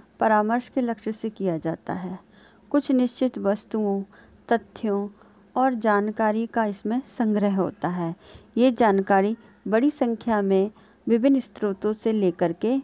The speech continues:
विद्वान लोग या व्यक्ति द्वारा लिखी जाती है। इसमें ज्ञान और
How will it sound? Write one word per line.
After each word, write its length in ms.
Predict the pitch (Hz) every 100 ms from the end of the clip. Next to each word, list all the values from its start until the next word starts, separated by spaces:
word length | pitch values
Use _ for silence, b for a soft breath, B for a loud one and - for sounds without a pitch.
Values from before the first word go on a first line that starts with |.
| _ _
विद्वान 440 | 202 185 185 190 202
लोग 400 | 196 180 196 240 -
या 140 | 214
व्यक्ति 360 | 202 180 175 196
द्वारा 380 | 175 165 180 262 _ -
लिखी 280 | 220 214 196
जाती 400 | 180 - - 180
है। 240 | 180 185 _ B B B B B -
इसमें 500 | 240 - 226 220 220 - 185
ज्ञान 440 | 190 196 208 240 -
और 400 | 208 190 190